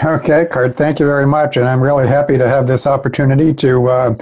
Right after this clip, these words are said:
talk with you again so soon after we spent time together in Dharamsala,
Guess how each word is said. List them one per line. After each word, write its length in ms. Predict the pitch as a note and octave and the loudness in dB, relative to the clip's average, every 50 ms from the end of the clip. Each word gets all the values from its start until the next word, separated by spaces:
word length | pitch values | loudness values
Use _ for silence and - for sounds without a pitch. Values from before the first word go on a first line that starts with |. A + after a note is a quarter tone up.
| - - - - - - | -10 -20 -20 -20 -10 -4
talk 280 | - C3+ C3+ C3+ - | -2 0 0 0 0
with 120 | D3 C3+ C#3+ | 0 0 2
you 220 | D3 D3+ E3 D#3 | 2 2 2 2
again 480 | C3 B2 B2+ C3+ C3+ C3+ C#3 D#3 F3 E3+ | 2 0 0 0 0 2 2 2 2 2
so 220 | - - C3+ A#2+ | 0 0 -2 -2
soon 260 | - - C#3+ C#3 C3+ | 0 0 0 2 2
after 400 | C3+ C3 C#3+ C#3+ - C#3+ C3 B2+ | 2 0 0 0 0 0 2 2
we 80 | B2 B2 | 2 0
spent 320 | B2 - - C3+ B2+ A#2+ | -2 -2 -2 -2 -2 0
time 220 | C#3+ C#3 C3+ C#3 C#3+ | 0 0 2 2 2
together 420 | C#3 B2+ B2+ B2+ B2 B2 B2 B2 | 2 2 2 2 2 2 2 2
in 140 | B2 B2 A#2+ | 0 0 0
Dharamsala, 880 | B2 B2 A#2+ B2 B2 B2 A#2+ A2+ - C#3 C#3+ D3+ D#3 C3+ A2 B2+ C3+ | 0 0 0 0 0 -2 -2 -4 -2 -2 0 0 2 0 0 -2 -2